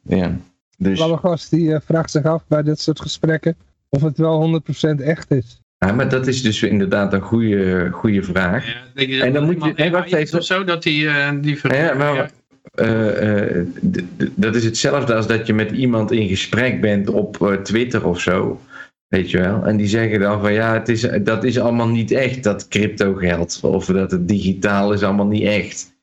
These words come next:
Speaker 1: Maar ja, wij zijn ook digitaal nu bezig, snap je? En als dan heel dat digitaal ooit een keer wegvalt,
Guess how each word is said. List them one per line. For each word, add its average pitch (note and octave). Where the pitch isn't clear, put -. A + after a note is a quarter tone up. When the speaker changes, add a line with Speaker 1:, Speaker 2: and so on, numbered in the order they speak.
Speaker 1:
Maar A2
ja, A#2
wij A2
zijn B2+
ook C#3+
digitaal A#2
nu B2
bezig, A2
snap G2
je? -
En A#2+
als E3
dan A2
heel A2+
dat G#2
digitaal G2
ooit G2+
een F#2+
keer F#2+
wegvalt, F#2